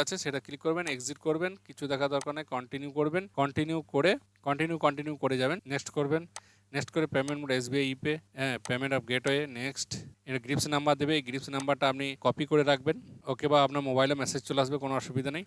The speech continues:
তারপরে এখানে পে নাও, পে নাও যাবেন। পে নাও গিয়ে অনেকগুলো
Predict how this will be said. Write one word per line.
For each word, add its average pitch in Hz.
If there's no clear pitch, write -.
তারপরে 139
এখানে 160
পে 143
নাও, 104
পে 139
নাও 147
যাবেন। 151
পে 147
নাও 151
গিয়ে 131
অনেকগুলো 180